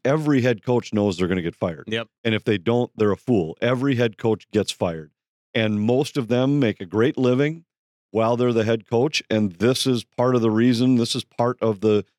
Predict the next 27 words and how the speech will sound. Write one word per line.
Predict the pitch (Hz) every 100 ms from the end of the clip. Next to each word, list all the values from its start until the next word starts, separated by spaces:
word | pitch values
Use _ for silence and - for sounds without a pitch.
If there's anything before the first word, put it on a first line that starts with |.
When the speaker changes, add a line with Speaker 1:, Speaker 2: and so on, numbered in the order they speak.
| _ -
Speaker 1:
downside | 113 127 117 117 113 101
to | - 120
that, | 87 82
is | 82 87
you | 117
know | 117 143 127 113 113 _ _ _ _ -
that | 98 95 -
right | 98 117 143
or | 139
wrong, | 156 120 85 92 110
when | 110 104
the | 101
team | 139 139
starts | - 127 -
to | -
struggle, | - 143 107 90 104 _ -
you're | 113
Speaker 2:
Mm-hmm. | 127
Speaker 1:
gonna | 127
be | 113
the | 117
guy | 107 107 113
on |
the | 110
chopping | - 127 135 101
block. | 80 76 - -
And | 110 101 98